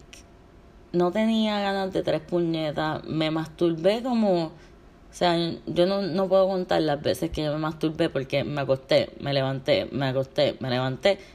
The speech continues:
Y por cada intervalo me masturbaba. O sea, lo que pasa es que ponía a cargar el vibrador y por eso es que duraba. Pero era para relajarme.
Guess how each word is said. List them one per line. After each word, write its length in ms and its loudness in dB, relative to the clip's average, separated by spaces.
Y 140 6
por 180 0
cada 260 4
intervalo 760 2
me 240 2
masturbaba. 680 0
O 680 -20
sea, 240 2
lo 80 2
que 100 6
pasa 220 0
es 40 -4
que 140 4
ponía 340 0
a 80 0
cargar 380 4
el 140 2
vibrador 640 2
y 1120 0
por 200 4
eso 240 2
es 60 -2
que 220 0
duraba. 580 0
Pero 1000 4
era 240 4
para 180 2
relajarme. 800 -2